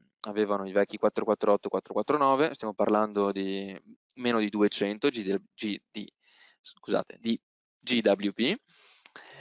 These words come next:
ma poiché sono miscele che con, che al loro interno hanno, eh, componente, eh, infiammabile,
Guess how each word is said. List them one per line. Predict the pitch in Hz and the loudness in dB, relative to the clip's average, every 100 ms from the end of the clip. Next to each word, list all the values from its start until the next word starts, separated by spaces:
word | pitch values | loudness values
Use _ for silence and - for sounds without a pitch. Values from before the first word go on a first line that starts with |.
| - | -8
ma | 151 165 190 | 2 4 4
poiché | - 135 - 139 | 4 2 6 4
sono | 127 123 113 107 | 6 4 4 2
miscele | 107 - 117 117 110 101 92 | -2 2 6 8 8 4 0
che | 95 101 | -2 -4
con, | 101 101 104 | -4 -6 -8
che | 104 101 98 95 | -6 -4 -4 -4
al | 98 | 0
loro | 104 | 0
interno | 104 107 107 104 95 | 0 4 4 4 2
hanno, | 95 101 98 95 92 | 0 0 -2 -4 -6
eh, | - 50 52 - _ - | -8 -10 -10 -14 _ -12
componente, | 117 117 120 117 - 98 95 92 _ _ _ _ _ _ - | -6 0 0 0 0 0 0 -6 _ _ _ _ _ _ -8
eh, | 113 | -6
infiammabile, | 123 123 196 127 92 107 120 143 | -4 0 2 2 -2 4 4 4